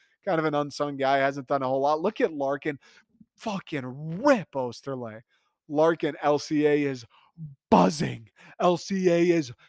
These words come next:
shaking. Larkin just doing the dirty work in the faceoff dot, and Osterley buries it. Nice celly, too. <coughs> All right,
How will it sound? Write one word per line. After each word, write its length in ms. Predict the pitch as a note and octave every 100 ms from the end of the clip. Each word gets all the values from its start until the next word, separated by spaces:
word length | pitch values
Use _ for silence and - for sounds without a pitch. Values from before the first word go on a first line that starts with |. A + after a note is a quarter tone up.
| -
shaking. 920 | - - - G3+ A3+ - E3 A#2+ A#2 _ _ _
Larkin 520 | D#3 D3 D3+ D3 D#3+
just 240 | C#3+ C3 B2
doing 280 | D#3+ D#3+ D3
the 160 | C3+ B2 A2+
dirty 280 | E3 D3+ C3
work 280 | B2 B2
in 120 | C3+ C3
the 100 | A#2
faceoff 500 | C3 C3 D3+ C#3 C3+
dot, 260 | C#3+ C#3
and 100 | C3
Osterley 580 | C#3 C3+ - C#3+ C3+ B2 B2 A#2+ _
buries 420 | D#3 D3 B2+ G#2
it. 180 | A2 A#2 _ _ _ _ _ _ _
Nice 320 | C3 C#3 -
celly, 340 | C#3 C3 A#2 A2
too. 280 | C3 A#2+ - _ _ _ _ _ -
<coughs> 240 | - -
All 240 | G#3+ C3 A#2+ _ _ _ _ _ _ _ _ _
right, 320 | C3 C3+ A#2